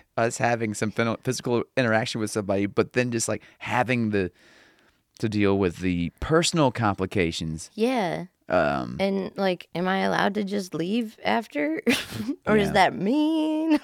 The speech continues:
Speaker 2: <laughs>
Speaker 1: I'm sure we could get somebody in to give us a lesson on,
Speaker 2: Yeah.
Speaker 1: on, on this, but
Speaker 2: <laughs> We don't need
Speaker 1: it
Speaker 2: it.
Speaker 1: still doesn't work.
Speaker 2: But
Speaker 1: It's still
Speaker 2: it's
Speaker 1: not
Speaker 2: still
Speaker 1: gonna
Speaker 2: not
Speaker 1: work. We're
Speaker 2: gonna
Speaker 1: gonna fuck it
Speaker 2: work.
Speaker 1: up. <laughs>
Speaker 2: Misunderstandings abound.
Speaker 1: Yeah.
Speaker 2: But, you know, again,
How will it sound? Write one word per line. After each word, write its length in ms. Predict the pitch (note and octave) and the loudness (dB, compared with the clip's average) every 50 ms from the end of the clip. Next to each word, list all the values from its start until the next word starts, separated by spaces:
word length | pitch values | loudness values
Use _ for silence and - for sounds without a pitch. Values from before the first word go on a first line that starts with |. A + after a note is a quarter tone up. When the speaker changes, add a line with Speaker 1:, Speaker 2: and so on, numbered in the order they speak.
| - C#4 | 0 -4
Speaker 2:
<laughs> 200 | G#3 B3+ - - | -4 -4 -6 0
Speaker 1:
I'm 140 | - - C3 | 0 2 4
sure 180 | C3 G#4+ - D#3 | 4 4 4 6
we 100 | C#3+ C3+ | 4 4
could 120 | B2 B2 - | 2 2 0
get 140 | A#2+ A2+ | 0 0
somebody 340 | - B2 A2 G#2 G#2+ G#2 G2+ | 2 2 4 6 6 6 6
in 80 | G2 F#2+ | 4 2
to 60 | F#2+ | 0
give 180 | F#2 G2 F#2+ F2+ | 2 2 2 0
us 140 | F2+ - | 0 -2
a 40 | E2+ | -2
lesson 380 | F2 F2+ F2+ E2+ - F#2 F2+ F2+ | 0 0 0 0 0 0 0 2
on, 80 | F2 - | 4 4
Speaker 2:
Yeah. 220 | - A3 G#3+ - | 6 6 6 6
Speaker 1:
on, 140 | F2+ F2 F2 | 6 6 4
on 260 | F2 - F2+ F2+ F2 | 4 4 4 4 4
this, 260 | F2+ F2+ F2 F2+ - - - | 4 4 4 2 0 -2 0
but 200 | - E2+ E2 D2+ - - | 0 0 0 0 -2 0
Speaker 2:
<laughs> 60 | - | 6
We 100 | G#4 G#4+ | 6 8
don't 240 | G4+ D#4 E4 C#4 D4 | 8 8 6 6 6
need 220 | C4 C4 G#3 A#3+ | 4 4 4 4
Speaker 1:
it 60 | C#4 - | 4 4
Speaker 2:
it. 80 | B2 | 4
Speaker 1:
still 200 | - - C#3+ C3 | 6 8 8 10
doesn't 300 | A#2+ A2 G#2+ G2 F#2+ F#2 | 10 10 8 8 6 4
work. 220 | F#2+ F#2+ F#2+ F2+ - - | 6 6 6 4 4 4
Speaker 2:
But 160 | - F#4+ - | 6 8 10
Speaker 1:
It's 100 | - F#4+ | 10 10
still 120 | - D3+ | 10 10
Speaker 2:
it's 60 | C3+ B2 | 10 12
Speaker 1:
not 120 | A2+ G#2 | 10 12
Speaker 2:
still 100 | - C#5+ | 12 10
Speaker 1:
gonna 120 | C5 - B4 | 10 10 10
Speaker 2:
not 40 | A#4+ | 10
Speaker 1:
work. 100 | - - | 10 12
We're 120 | A#4 A#4 A2+ | 12 12 10
Speaker 2:
gonna 160 | A#2+ - G2+ | 10 8 8
Speaker 1:
gonna 240 | - - B2 G#2 G2+ | 8 10 8 8 10
fuck 40 | - | 8
it 80 | F2 F2+ | 8 8
Speaker 2:
work. 240 | G2 F#2+ E2 - - - G5+ - - - - _ _ - - _ _ - - _ _ _ _ _ _ _ _ _ - - A2+ B2+ A#2+ - G#3 F#3+ F3 - - - G3+ - - - | 10 8 8 6 0 -6 -12 -10 -10 -12 -12 _ _ -20 -20 _ _ -20 -20 _ _ _ _ _ _ _ _ _ -2 2 4 4 8 10 10 10 10 8 8 6 6 6 8 6
Speaker 1:
up. 120 | F#3+ - _ _ _ _ _ _ _ _ _ - F#3+ D#3+ - - G3+ - | 6 6 _ _ _ _ _ _ _ _ _ 0 0 0 0 -2 -6 -6
<laughs> 280 | - - - - - - | -8 -14 -16 -18 -12 -4
Speaker 2:
Misunderstandings 920 | - C#4+ D4 - D4+ C#4+ C4+ B3+ C4 - - B3 A#3 A3+ A3 G#3+ G3+ F#3+ | -4 -4 0 2 2 2 4 2 0 0 0 0 0 2 2 0 0 -2
abound. 460 | F3+ F3+ F3 E3+ C#3+ C3+ C#3 D3+ E3+ - _ _ | -2 -2 0 2 2 2 0 -2 -6 -10 _ _
Speaker 1:
Yeah. 220 | - A2+ A2+ F2+ C2 - _ _ - | 2 4 4 4 4 2 _ _ 4
Speaker 2:
But, 260 | G3 F#3+ F#3 F3+ - _ _ _ _ _ _ - | 4 4 4 4 0 _ _ _ _ _ _ -4
you 120 | F#3 G3 | -2 0
know, 300 | G3 F3 D#3+ D#3 F3 E3 - | 2 2 2 2 0 -2 -4
again, 460 | - F#3+ F3 F#3 F3+ D3+ C#3 C#3+ C#3+ | -6 -4 -2 0 0 0 0 0 -4